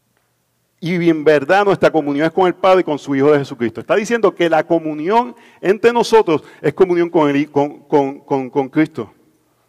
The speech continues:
con el Padre y con Cristo. Hermanos,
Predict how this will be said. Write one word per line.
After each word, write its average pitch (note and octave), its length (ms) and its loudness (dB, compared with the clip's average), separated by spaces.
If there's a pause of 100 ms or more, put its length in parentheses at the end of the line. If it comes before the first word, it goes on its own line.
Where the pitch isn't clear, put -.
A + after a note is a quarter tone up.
(640)
con C#3 160 -4
el C#3 120 -2
Padre F3+ 280 0
y D3+ 40 -2
con C3 140 -4
Cristo. A#2 460 -6
Hermanos, D3+ 420 -6